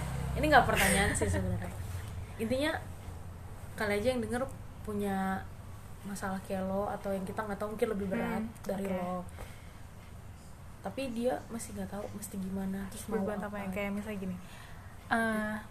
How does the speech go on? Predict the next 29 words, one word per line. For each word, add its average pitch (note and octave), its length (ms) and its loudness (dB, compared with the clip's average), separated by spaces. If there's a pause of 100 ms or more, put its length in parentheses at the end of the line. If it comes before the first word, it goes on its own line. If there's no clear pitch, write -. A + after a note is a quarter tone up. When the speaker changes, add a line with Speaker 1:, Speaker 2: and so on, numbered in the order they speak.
Speaker 2:
<clears throat> - 920 -8
dari G#3 260 2
sisi A3 600 0
gue G#3+ 240 4 (160)
yang G3+ 240 -2
sebagai G3+ 360 -2
orang G3 200 0
introvert, G3 560 -4 (760)
ketika G#3 440 -2
lo G#3 160 0
mau G#3 180 -2
mencoba G3 960 0 (460)
tidak G#3 320 4
bisa, G3+ 480 0 (100)
nggak A3+ 160 6
tahu B3+ 160 6
nih D4+ 160 2
gimana A3 240 2
cara A3 220 -4
ngelampiasin G3 680 -2
apa F#3+ 220 -4
yang F#3 120 -4
ada F#3 120 -2
di F#3 80 -4
pikiran A3 420 -2
lo, A3 320 2
atau G#3+ 160 -4
mungkin G3+ 380 -2
lo A#3 160 4